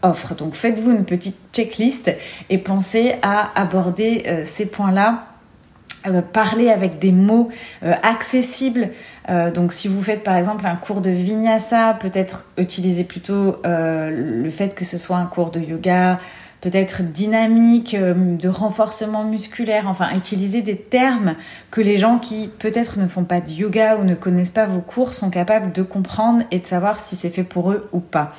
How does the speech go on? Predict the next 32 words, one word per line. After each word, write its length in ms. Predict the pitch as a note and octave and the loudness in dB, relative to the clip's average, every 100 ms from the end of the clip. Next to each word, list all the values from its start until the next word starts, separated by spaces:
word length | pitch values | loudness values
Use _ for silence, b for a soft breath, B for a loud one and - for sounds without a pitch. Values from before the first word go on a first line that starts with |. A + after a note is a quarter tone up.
| B B B | B B B
Et 80 | F3 | -2
parler 580 | G3+ F3+ G3+ A3+ A3+ - | 0 2 2 4 2 2
énormément 800 | F#3+ F#3 F#3 F3+ F#3+ G#3+ A3+ - - - | 2 2 2 2 2 4 2 -2 -12 -10
et 80 | D#3+ | -8
toujours 380 | - G3 G3 | -4 -4 -4
plus 340 | - A3+ A3 - | -4 -2 -2 -2
des 180 | D#3+ F3+ | 2 2
bénéfices 580 | D3 G#3 G3+ F#3 G#3 G3+ | 2 2 2 0 -4 -4
de 100 | F3+ | -4
ce 100 | F3 | -4
que 120 | - | -4
ça 220 | - E3 | -2 0
va 200 | D#3 D3+ | 0 -2
leur 200 | D3+ D3 | -2 0
apporter. 560 | F#3 F3+ F3+ - G#3 G#3+ | 0 0 -4 -2 0 0
Donc 220 | F3 E3 - - | 0 -4 -6 -2
mettez-vous 400 | F3 F3+ F3 F#3 | -2 0 0 0
en 80 | F3 | 0
situation 520 | F3+ F3 E3+ - G3 | -4 -2 -2 -2 -2
et 100 | E3 | -2
dites-vous, « 400 | D#3+ D3+ F3+ G3+ B B - | -4 -4 -2 -2 B B 2
Qu'est-ce 200 | A#3+ - | 2 2
qu'ils 140 | F#3 | -2
vont 100 | F3+ | -2
ressentir 480 | - G3+ F3+ G3+ F3+ | 0 -2 0 0 0
après 240 | E3+ F3+ | 0 0
mon 140 | E3+ E3 | -2 -4
cours ? » 400 | - D#3+ - - B B B B | -8 -10 -10 -14 B B B B
Et 120 | F3+ | -4
communiquer, 800 | - B3 A3 G#3 G3+ - A3 A3+ A3 - | 2 2 4 2 0 -2 -2 -2 -2 0
parler 540 | G3 E3 F#3 G3 G3 - | 0 2 0 0 -2 -2
là-dessus. 720 | F3 F#3 F#3 - D#3+ - | 0 2 2 -4 -8 -12